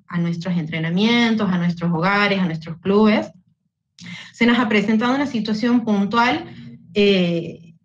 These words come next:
una situación puntual de, de Nahuel. Su mamá ha llegado, eh, desesperada, un día X,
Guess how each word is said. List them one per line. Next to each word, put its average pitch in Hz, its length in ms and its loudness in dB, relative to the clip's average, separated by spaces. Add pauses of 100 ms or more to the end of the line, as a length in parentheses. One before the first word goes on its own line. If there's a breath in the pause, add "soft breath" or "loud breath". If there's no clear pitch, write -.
(100)
una 220 180 4
situación 220 480 0
puntual 240 580 0
de, 208 300 2
de 185 140 2
Nahuel. 214 580 2 (240)
Su - 180 0
mamá 208 520 4
ha 277 40 -2
llegado, 214 840 0
eh, 160 380 -6
desesperada, 214 1040 0
un 202 200 2
día 214 280 2
X, 240 500 -2